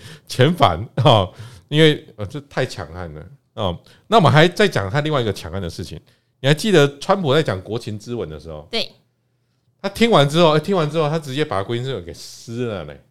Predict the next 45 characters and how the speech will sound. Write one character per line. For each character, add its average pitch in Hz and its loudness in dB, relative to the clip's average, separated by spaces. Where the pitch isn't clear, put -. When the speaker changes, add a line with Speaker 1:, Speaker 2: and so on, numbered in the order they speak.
Speaker 2:
撕 269 -10
掉。 - 0
Speaker 1:
撕 247 2
掉。 214 4
Speaker 2:
我 285 10
有 233 8
印 269 2
象。 - 2
Speaker 1:
<laughs> - -4
他 226 4
在， 202 6
他 247 -10
在 233 8
众 226 6
目 220 4
睽 180 6
睽， 135 2
在 180 4
很 127 -2
多， 170 0
很 139 0
多 185 4
人 160 2
的 143 4
面 175 2
前， 110 -2
川 196 4
普 165 6
一 180 6
讲 123 4
完 120 4
就 165 2
把 135 4
他 160 6
给 123 2
撕 170 0
了。 117 2
所 226 -8
以 214 0
你 175 -2
看 214 2
他 233 4
多 165 4
强 131 -4
悍。 143 -2